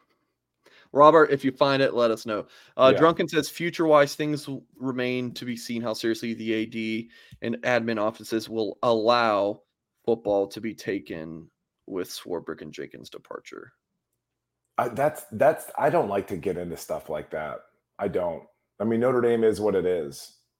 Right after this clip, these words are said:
Speaker 2: I mean, football is never gonna become bigger than the school. It's never gonna become bigger than the, the university.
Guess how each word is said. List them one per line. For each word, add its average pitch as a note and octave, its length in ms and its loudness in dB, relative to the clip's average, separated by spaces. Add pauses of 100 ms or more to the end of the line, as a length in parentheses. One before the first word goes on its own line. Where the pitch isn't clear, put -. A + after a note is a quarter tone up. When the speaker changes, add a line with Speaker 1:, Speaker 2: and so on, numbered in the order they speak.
Speaker 2:
I G2+ 40 -4
mean, G#2 180 2
football A#2+ 300 4
is F#2 100 0
never G#2+ 220 2
gonna G2+ 180 -2
become G2 360 -4
bigger G2 240 2
than F2+ 160 -6
the D2+ 60 -10
school. A#2+ 520 2
It's G2 140 -2
never F#2+ 180 -2
gonna F#2+ 160 -4
become F2+ 340 -8
bigger F#2 220 -4
than F2 160 -6
the, F2 300 -8
the F#2+ 80 -6
university. G2 840 0